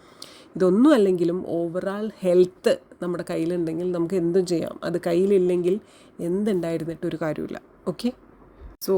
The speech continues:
വലിയ വേദനകൾ വരാതിരിക്കാൻ ചെറിയ വേദനകൾ ഓക്കെയാണ്. ഉം, ശരി. അടുത്തത് നമ്മൾ കാലിനൊരു സിമ്പിൾ സ്ട്രെച്ചിങ് കൊടുക്കുവാണ് ട്ടോ. കാലുകൾ ഇങ്ങനെ നീട്ടി വെച്ചിട്ട് ഇതുപോലെ ഇങ്ങനെ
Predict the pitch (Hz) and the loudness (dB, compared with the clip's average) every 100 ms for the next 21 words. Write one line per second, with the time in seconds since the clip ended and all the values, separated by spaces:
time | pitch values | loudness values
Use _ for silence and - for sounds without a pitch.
0 | 185 175 196 190 202 202 190 196 196 208 | 2 2 2 2 2 2 0 0 -2 -2
1 | 208 196 196 202 202 226 247 311 - - | 0 0 0 0 -4 -4 -6 -8 -12 -4
2 | 180 175 196 190 170 170 165 180 175 165 | -2 0 0 0 0 -2 -4 -4 -4 -6
3 | - - 170 185 - - - _ - - | -6 -6 -4 -4 -8 -12 -20 _ -20 -6
4 | 226 277 - - - 185 - - - - | -6 -6 -12 -18 -10 -8 -8 -12 -20 -20
5 | _ - _ _ - 269 320 330 302 269 | _ -20 _ _ 2 4 4 4 4 4
6 | 269 - 214 208 220 226 226 - 233 220 | 0 0 0 0 0 -2 -6 -6 -6 -4
7 | 262 - 208 - 220 202 170 - 180 165 | -6 -6 -10 -6 -6 -4 -6 -6 -6 -6
8 | 160 208 220 208 214 214 233 208 190 180 | -6 -6 -4 0 0 2 2 2 2 2
9 | 180 277 - - - _ - 208 214 208 | 0 -2 -8 -20 -20 _ -6 0 0 2
10 | 220 190 - 202 185 185 180 185 185 | 0 0 -4 -8 -6 -2 -2 0 -2